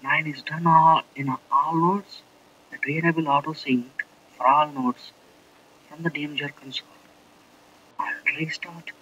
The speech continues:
or recycle each cluster member by deleting temp, W S temp, logs,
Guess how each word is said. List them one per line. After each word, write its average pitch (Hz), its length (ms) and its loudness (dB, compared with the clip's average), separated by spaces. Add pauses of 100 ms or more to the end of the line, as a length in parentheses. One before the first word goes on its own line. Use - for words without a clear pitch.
(120)
or - 60 -18
recycle - 520 -12
each 143 240 -18
cluster - 200 -18 (140)
member 139 260 -6 (880)
by 127 100 4
deleting 139 580 0 (260)
temp, 135 380 -6
W 135 280 -6
S 131 160 -14
temp, 131 300 -4 (800)
logs, 139 400 2